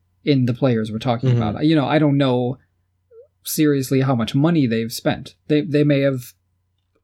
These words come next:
Speaker 1: invested a lot of money in training them. I'm not sure. So I don't wanna say that's the reason.
Speaker 2: What we do know is that by and large, the players always show up. We see that
Speaker 1: Mm-hmm.
Speaker 2: with the Italian players, with the French players.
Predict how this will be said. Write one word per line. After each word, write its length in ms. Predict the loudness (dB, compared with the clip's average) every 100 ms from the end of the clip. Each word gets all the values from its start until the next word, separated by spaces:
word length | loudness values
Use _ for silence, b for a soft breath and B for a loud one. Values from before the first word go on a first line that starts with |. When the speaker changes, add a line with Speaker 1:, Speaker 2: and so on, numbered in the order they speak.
| _ _ _ -10 -2
Speaker 1:
invested 340 | 0 0 2
a 60 | 2
lot 260 | 2 2
of 40 | 0
money 240 | 0 -2
in 120 | -4
training 260 | -2 -2 -2
them. 140 | -4
I'm 180 | 0 2
not 140 | 2
sure. 320 | 0 -6 -10 _ _ _ _
So 180 | -2 2
I 60 |
don't 100 | 4
wanna 160 | 2 2
say 160 | 2 0
that's 240 | 0 -4
the 120 | -4
reason. 420 | -2 -4 -4 -10 _ _ _
Speaker 2:
What 180 | -2 0
we 100 | 0
do 220 | 0 2
know 160 | 2 2
is 100 | 2
that 180 | 0
by 120 | 0 0
and 100 | 2
large, 300 | 2 0 -2
the 40 |
players 360 | -2 0 0 -2 -2
always 380 | 0 0 0
show 220 | -2 -4 -4
up. 200 | -8 _ _ _ _ -4
We 120 | -2
see 180 | 0 0
that 120 | 2 2
Speaker 1:
Mm-hmm. 80 |
Speaker 2:
with 140 | 0 2
the 60 | 0
Italian 420 | 0 0 0 0
players, 360 | 0 0 0
with 100 | -2
the 80 | -4
French 320 | -2 -2 -2
players. 420 | -2 -2 -2 -4